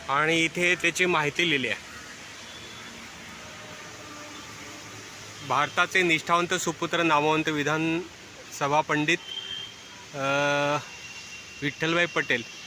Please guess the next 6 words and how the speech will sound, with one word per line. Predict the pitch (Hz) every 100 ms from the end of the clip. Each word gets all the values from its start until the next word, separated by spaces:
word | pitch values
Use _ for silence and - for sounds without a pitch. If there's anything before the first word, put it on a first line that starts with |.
| - - - - 131
यांनी | 135 143 147 156 160 175 185 190 190 - - 156 143 135
देशाची | 151 151 170 165 175
बहुमोल | 151 151 160 170 165
सेवा | - 151 151
केली | 156 165 170
म्हणून | 170 151 185